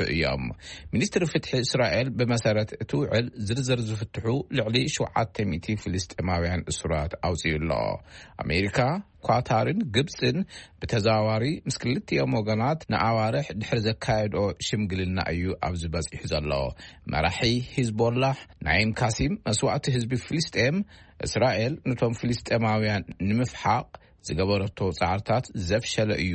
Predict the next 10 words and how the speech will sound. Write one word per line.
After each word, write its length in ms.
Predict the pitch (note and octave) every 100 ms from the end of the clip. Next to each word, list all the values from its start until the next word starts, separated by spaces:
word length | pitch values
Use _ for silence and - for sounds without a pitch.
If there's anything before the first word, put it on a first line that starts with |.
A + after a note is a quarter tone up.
| D2+
ክብል 340 | - F#2+ A#2+ C#3 -
መጉስዎ 480 | C3 B2+ G#2 - D#2+ D2+
ኣሎ። 180 | D2 C#2+ A#1+ A1 - - - -
እስራኤል 540 | - - F3 B2 C#3+ G#3 - -
ኣንጻር 340 | - D#2 - G#2+
ሓማስ 440 | - G#2 A2 D3+ - - C3
ብዘካየደቶ 760 | G2 C3+ - C#3 B2+ G#2+ - E2
ኲናት 400 | - A2+ A2+ E3+ - -
ኣብ 160 | D#2 D2+
ጋዛ 240 | F#2 F#2